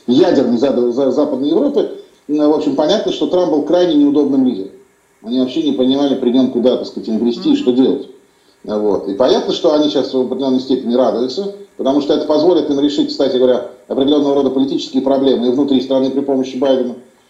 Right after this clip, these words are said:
Потому что Байден, в общем, так сказать, скажем так, одна из первых вещей, которые Байден потребует сделать в Европе, любыми средствами, это, конечно, зачистить Европу от евроскептиков и,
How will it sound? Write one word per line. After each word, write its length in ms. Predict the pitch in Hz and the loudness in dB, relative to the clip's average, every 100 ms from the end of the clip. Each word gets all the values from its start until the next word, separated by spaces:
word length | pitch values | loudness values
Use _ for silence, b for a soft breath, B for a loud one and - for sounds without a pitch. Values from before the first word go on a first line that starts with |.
| b b | b b
Потому 300 | 104 135 139 | -4 -2 -2
что 140 | - | -2
Байден, 440 | 120 156 170 147 131 | 0 2 2 0 -2
в 60 | |
общем, 260 | 127 123 110 | -4 -6 -14
так 120 | - | -16
сказать, 200 | - 117 | -16 -6
скажем 280 | 147 139 139 | -4 -2 -2
так, 260 | 113 - - b b b | -2 -6 -14 b b b
одна 240 | 131 185 | -4 0
из 80 | 190 | 0
первых 320 | 220 190 147 | 2 0 0
вещей, 240 | 139 - 123 | -4 -6 -8
которые 260 | 123 117 | -6 -4
Байден 260 | 120 120 104 | -2 -2 -4
потребует 500 | 113 117 107 101 98 | -6 -6 -4 -4 -6
сделать 280 | 113 104 101 | -4 -4 0
в 60 | |
Европе, 420 | 127 202 220 202 - - b b b - | 2 2 2 -2 -6 -16 b b b 0
любыми 400 | 135 151 160 139 | 2 2 2 0
средствами, 420 | 143 139 - 127 | 0 -2 -2 -4
это, 80 | 127 | 0
конечно, 220 | 147 - 156 | 0 0 -2
зачистить 420 | - 175 143 135 | -2 -4 -4 -2
Европу 400 | 135 147 135 127 | 2 2 2 0
от 140 | 120 | 2
евроскептиков 800 | 127 123 123 147 143 127 - - | 2 2 0 -2 -4 -4 -6 -6
и, 340 | 131 117 104 | -4 -4 -4